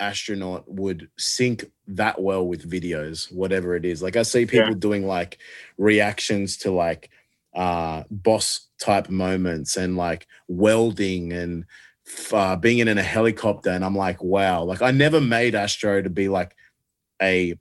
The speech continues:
Speaker 1: a montage type video song.
Speaker 2: Mm-hmm.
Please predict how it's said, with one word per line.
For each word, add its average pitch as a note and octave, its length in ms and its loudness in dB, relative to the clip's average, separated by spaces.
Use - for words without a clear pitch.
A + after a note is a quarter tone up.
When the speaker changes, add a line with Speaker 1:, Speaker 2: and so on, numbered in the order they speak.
Speaker 1:
a G2+ 80 0
montage G2+ 800 2
type E2+ 380 -2
video F#2 640 0
song. A2+ 340 4
Speaker 2:
Mm-hmm. C#3+ 200 2